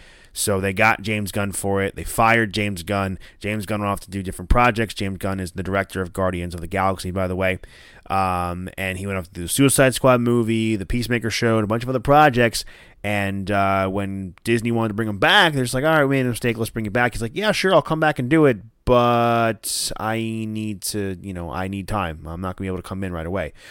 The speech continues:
Also, Dave Bautista was threatening to leave the set if they didn't use his screenplay.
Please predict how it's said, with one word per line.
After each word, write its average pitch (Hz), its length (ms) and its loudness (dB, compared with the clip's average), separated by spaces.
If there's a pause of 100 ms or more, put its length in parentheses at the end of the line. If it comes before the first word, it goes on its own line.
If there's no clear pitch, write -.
(120)
Also, 120 320 2
Dave 107 220 0
Bautista 104 360 -2
was 95 140 -4
threatening 95 300 -2
to 95 100 -8
leave 95 240 -6
the 92 60 -10
set 90 240 -2
if 82 80 -8
they 90 80 -8
didn't 90 220 -8
use 90 160 -8
his 85 120 -10
screenplay. 82 480 -8